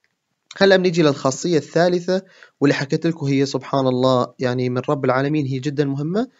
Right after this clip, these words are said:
Insulation of bodies of water by floating ice. يعني عزل المسطحات المائية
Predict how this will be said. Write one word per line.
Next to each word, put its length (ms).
Insulation 680
of 100
bodies 520
of 180
water 600
by 360
floating 680
ice. 340
يعني 440
عزل 360
المسطحات 720
المائية 600